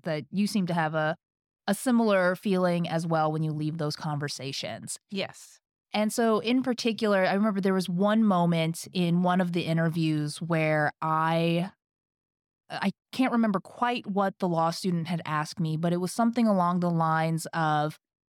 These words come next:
Speaker 1: "Can you tell me, um, about your job and, and why you like your job?" And I launched into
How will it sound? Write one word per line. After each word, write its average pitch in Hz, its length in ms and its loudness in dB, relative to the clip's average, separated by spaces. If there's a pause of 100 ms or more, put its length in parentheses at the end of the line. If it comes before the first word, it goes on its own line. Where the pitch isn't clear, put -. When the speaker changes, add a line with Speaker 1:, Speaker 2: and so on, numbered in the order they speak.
(140)
Speaker 1:
"Can 214 140 2
you 214 80 2
tell 208 240 0
me, 202 460 -2 (140)
um, 147 300 -4
about 175 460 0
your 185 220 0
job 175 340 2
and, 170 240 -2
and 160 260 0
why 175 200 2
you 165 280 0
like 151 380 -2
your 151 140 -2
job?" - 500 -10
And 160 420 0
I 190 220 0
launched 175 540 0
into 156 680 -2